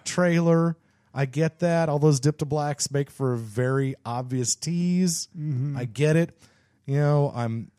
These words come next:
Speaker 1: I wouldn't consider myself an editor by trade, but I certainly understand the game.
Speaker 2: Right.
Speaker 1: So I know where they're, I know what they're doing. I know where they're coming from. I get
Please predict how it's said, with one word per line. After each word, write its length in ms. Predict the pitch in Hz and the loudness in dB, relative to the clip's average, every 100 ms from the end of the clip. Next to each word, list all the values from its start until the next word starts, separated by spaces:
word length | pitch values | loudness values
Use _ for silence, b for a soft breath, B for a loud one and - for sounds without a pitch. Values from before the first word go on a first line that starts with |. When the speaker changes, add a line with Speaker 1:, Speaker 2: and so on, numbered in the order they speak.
| _ - | _ -6
Speaker 1:
I 80 | |
wouldn't 260 | 123 143 139 | -2 0 -2
consider 260 | 147 143 143 | -8 -6 -2
myself 320 | 143 - 131 | -2 -2 -4
an 80 | 123 | -2
editor 220 | 127 123 | -4 -4
by 140 | 113 110 | -6 -8
trade, 500 | - 139 143 143 131 | -4 -2 -2 -2 -4
but 80 | |
I 60 | 101 | -4
certainly 420 | - 131 117 117 | -2 -4 -4 -6
understand 500 | 120 117 - 123 117 | -4 -4 -4 -4 -4
the 40 | 104 | -6
game. 580 | 104 123 139 156 175 - | -6 -4 -2 0 0 -2
Speaker 2:
Right. 400 | - 127 120 - - _ | -2 -2 -2 -10 -16 _
Speaker 1:
So 200 | - 117 | -10 -4
I 60 | 113 | 0
know 100 | 135 | 2
where 80 | 143 | 4
they're, 120 | 135 | 4
I 80 | 123 | 2
know 160 | 127 156 | 2 4
what 140 | 156 | 4
they're 80 | 139 | 2
doing. 320 | 120 151 147 | 2 4 4
I 40 | 131 | 2
know 120 | 120 | 0
where 80 | 110 | -2
they're 80 | |
coming 280 | 104 151 147 | -2 0 0
from. 360 | 143 151 147 139 | 0 0 2 2
I 100 | 110 | 0
get 240 | 127 123 | -2 -4